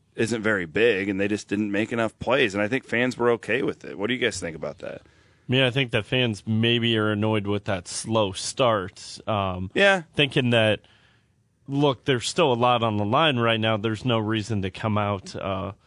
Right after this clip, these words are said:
Speaker 2: a little flat like that. But I think that's where it starts. But, yeah, uh, you know, I think there were a lot of positives to take away in terms of, hey, they still fought back.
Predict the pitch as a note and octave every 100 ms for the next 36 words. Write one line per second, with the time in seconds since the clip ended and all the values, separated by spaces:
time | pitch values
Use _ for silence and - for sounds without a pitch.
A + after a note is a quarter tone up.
0 | _ _ _ _ - G#2 A2 F#2+ - B2+
1 | A#2 G#2+ G2+ - G2 F#2+ F#2+ _ G2 F#2+
2 | - - _ _ _ - B2 B2+ G#2 C3
3 | - B2 G2+ - G#2+ G2+ - - G#2 G2+
4 | - - _ _ _ _ - B2 C3+ A2+
5 | G2 - A2 A2 D#2 _ - - _ _
6 | _ _ _ _ B2+ C3 B2+ A#2 A2+ B2+
7 | G#2 A2+ A#2 C3+ A#2 A2 G2+ - A2 G#2+
8 | F#2+ F#2+ F#2 G2 F2+ A2 G2 G#2 G2+ G2
9 | A#2 G2+ G2 F#2+ - - _ A#2 A2 G#2
10 | F#2+ - A2 - G#2+ G2+ G2+ G#2 G#2+